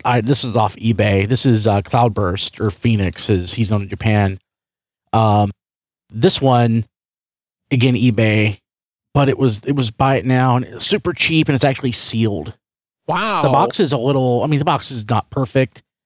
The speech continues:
Speaker 1: but it's sealed in the original tape, and it's a, uh, G one figure I didn't have.
Speaker 2: Yeah.
Speaker 1: I don't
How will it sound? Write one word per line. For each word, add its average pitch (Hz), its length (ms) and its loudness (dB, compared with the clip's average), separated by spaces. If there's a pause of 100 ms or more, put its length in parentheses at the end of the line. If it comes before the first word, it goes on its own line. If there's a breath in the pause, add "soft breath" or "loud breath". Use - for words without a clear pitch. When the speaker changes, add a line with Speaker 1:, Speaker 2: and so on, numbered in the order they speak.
(360)
Speaker 1:
but 123 80 0
it's - 140 -4
sealed 160 320 2
in 135 60 0
the 131 80 2
original 113 320 0
tape, 107 380 2 (440)
and 104 680 2
it's 120 200 -2
a, 104 200 0 (360)
uh, 95 240 2 (140)
G 139 140 2
one 123 140 4
figure 113 180 0
I 101 40 2
didn't 87 180 -2
have. 95 360 0 (460)
Speaker 2:
Yeah. 359 200 -4 (200)
Speaker 1:
I 180 140 0
don't 233 240 0